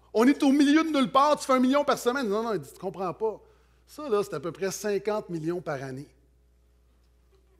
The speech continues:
Puis, il dit, « Ouais, puis je suis chrétien. » Et l'autre commence vraiment à se fâcher en lui disant, « Là, tu me parles de ton compte de banque, tu me dis que t'es chrétien,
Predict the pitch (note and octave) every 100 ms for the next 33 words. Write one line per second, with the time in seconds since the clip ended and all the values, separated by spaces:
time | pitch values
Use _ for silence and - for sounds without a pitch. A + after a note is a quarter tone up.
0 | _ _ _ _ _ _ _ _ _ _
1 | - C#4 D#4 C#4+ F3+ - _ _ _ _
2 | _ _ _ D3 G#3+ A3+ F#3 F3 E3+ D#3
3 | - _ _ - - F3 - E3+ D#3+ A3
4 | G#3 D3+ _ _ _ _ _ _ _ -
5 | F#3+ A#3+ F4 - C4 B3+ G#3+ F3+ A#3 D4+
6 | D#4 E4 C4+ - A#3+ A3 D#4 C#4 G3+ D3+
7 | B3+ C4 - - F#4 - A#3+ D4 D4 C4
8 | G#3+ G3 D4 E4+ C4+ G3+ E3+ G3 A3+ -
9 | - - B3 F#3+ F#4 E4 C4 A3+ A3+ B3
10 | C#4